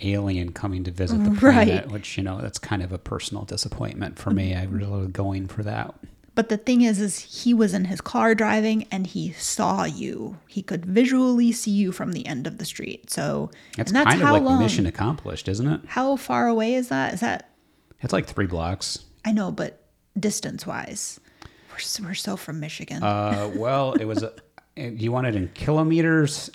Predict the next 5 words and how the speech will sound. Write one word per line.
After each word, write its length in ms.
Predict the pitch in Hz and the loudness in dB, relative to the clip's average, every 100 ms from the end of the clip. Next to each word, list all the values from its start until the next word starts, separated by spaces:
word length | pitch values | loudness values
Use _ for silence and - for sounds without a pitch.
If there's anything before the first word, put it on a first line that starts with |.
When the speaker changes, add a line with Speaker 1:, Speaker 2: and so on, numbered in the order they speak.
| _ | _
Speaker 1:
inches, 580 | 131 131 - 131 120 110 | -4 -4 -2 -2 -2 -4
centimeters, 920 | - 131 117 127 117 117 110 104 - | -4 -2 -2 -2 -2 2 2 2 -2
or 200 | 107 95 | -6 0
Speaker 2:
Miles. 840 | 226 233 226 - - - - - - _ _ | 4 4 4 2 -2 -4 -6 -8 -16 _ _
Speaker 1:
miles? 640 | 110 98 104 120 123 - | -6 -2 -2 -4 -8 -10